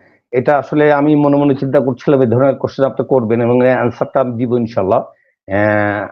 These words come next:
আমি আপনাকে একটা জায়গায় একটা দলের প্রধান যখন থাকবে, আমরা যারা জেলার পলিটিক্স করি, আমরা যদি কোথাও একটা প্রোগ্রাম করি, সেই প্রোগ্রামে কে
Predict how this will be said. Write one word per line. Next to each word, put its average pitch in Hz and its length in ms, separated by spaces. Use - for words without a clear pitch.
আমি 131 300
আপনাকে 156 600
একটা 135 280
জায়গায় 127 400
একটা 135 280
দলের 123 340
প্রধান 123 400
যখন 123 300
থাকবে, 104 640
আমরা 123 320
যারা 127 260
জেলার 120 380
পলিটিক্স 131 340
করি, 170 320
আমরা 135 280
যদি 175 200
কোথাও 165 280
একটা 135 120
প্রোগ্রাম 151 400
করি, 151 160
সেই 135 180
প্রোগ্রামে 135 440
কে 170 560